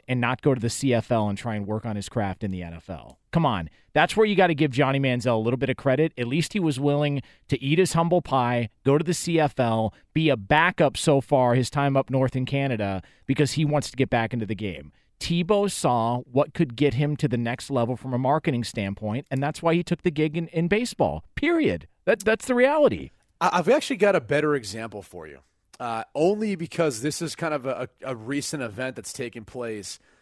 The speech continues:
Speaker 2: and it has so many similarities to, to Tim Tebow, okay? Um, can you name who the Super Bowl M V P was this past year?
Speaker 1: <sighs> Nick Foles.
Speaker 2: Okay, but was he the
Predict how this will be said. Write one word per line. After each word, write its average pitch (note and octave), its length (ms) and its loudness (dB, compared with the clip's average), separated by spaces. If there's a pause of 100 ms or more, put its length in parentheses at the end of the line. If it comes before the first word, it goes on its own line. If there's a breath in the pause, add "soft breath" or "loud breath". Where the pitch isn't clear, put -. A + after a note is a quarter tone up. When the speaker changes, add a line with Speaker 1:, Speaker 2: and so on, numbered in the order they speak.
Speaker 2:
and C#3+ 140 -4
it C#3+ 40 0
has C#3 200 -2
so F#3 420 0
many D3+ 280 -2
similarities A#2 880 -6
to, - 160 -14
to A2+ 180 -12
Tim A2 260 -14
Tebow, F#2+ 440 -14 (120)
okay? A#2 380 -8 (600 soft breath)
Um, C3+ 320 -4 (180)
can F3 140 -4
you D4 140 2
name D3+ 680 -6
who D#3 140 -4
the C3+ 80 -6
Super D3 260 -4
Bowl C3+ 160 0
M C3 80 -6
V A#2 140 -8
P B2+ 160 -10
was A#2+ 180 -8
this A#2 140 -16
past A#2+ 280 -8
year? A#2 220 -12 (1700)
Speaker 1:
<sighs> - 80 -6 (800 loud breath)
Nick A#2 240 -2
Foles. - 540 -14 (360)
Speaker 2:
Okay, A2 360 -10 (100)
but C#3 100 -6
was D#3+ 200 -2
he A#3 120 0
the G3+ 160 -4